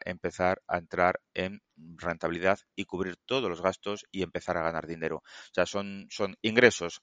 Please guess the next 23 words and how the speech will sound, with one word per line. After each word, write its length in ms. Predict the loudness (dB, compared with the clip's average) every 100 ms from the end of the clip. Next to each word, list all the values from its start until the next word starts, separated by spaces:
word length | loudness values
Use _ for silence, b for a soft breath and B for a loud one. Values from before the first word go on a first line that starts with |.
| _
gastos, 460 | 4 4 4 -2 2
plan 180 | 2 4
de 100 | -2
tesorería 680 | -4 -2 0 2 2 2 0
y 120 | -6
umbral 240 | -2 4 4
de 80 | 2
rentabilidad. 580 | -2 -2 -4 -2 -2 -4 B B
Y 100 | 0
cada 280 | 6 6 6
uno 200 | 2 0
de 80 | -2
ellos 340 | -2 -6 -8 -16 _ _ 0
con 280 | 0 0 -6 -12
las 360 | -2 0 2
acciones, 640 | 0 0 -4 -2 -2 -6 -8
no 80 | -8
se 100 | -4
trata 140 | 0 0
de 80 |
poner 180 | 0 -2
un 100 | -2
número, 360 | -2 2 2